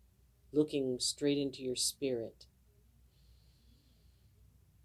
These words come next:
And stay in that space for as long as you choose, as long as you want,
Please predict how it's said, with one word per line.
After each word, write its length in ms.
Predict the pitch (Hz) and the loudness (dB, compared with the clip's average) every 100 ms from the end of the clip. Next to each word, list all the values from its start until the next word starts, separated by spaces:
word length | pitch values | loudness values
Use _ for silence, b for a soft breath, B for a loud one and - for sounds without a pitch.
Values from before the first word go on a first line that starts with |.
| - - - - | -20 -20 -20 -2
And 140 | 139 | 4
stay 440 | 123 - - 175 180 | 6 6 4 6 6
in 120 | 165 | 4
that 200 | 156 151 | 2 0
space 440 | - - 143 139 | -2 0 0 0
for 180 | - 131 | -2 -6
as 160 | 123 - | -6 -4
long 500 | 127 135 139 139 139 | -2 0 0 0 -2
as 160 | 131 | -4
you 120 | 135 127 | -6 -6
choose, 680 | - 131 120 113 110 - 123 | -6 -4 -6 -6 -8 -8 -6
as 160 | 120 | -6
long 320 | 131 131 139 139 | -4 -2 0 0
as 160 | 135 | -2
you 100 | 139 | -2
want, 460 | 135 139 127 120 | -2 -2 -4 -10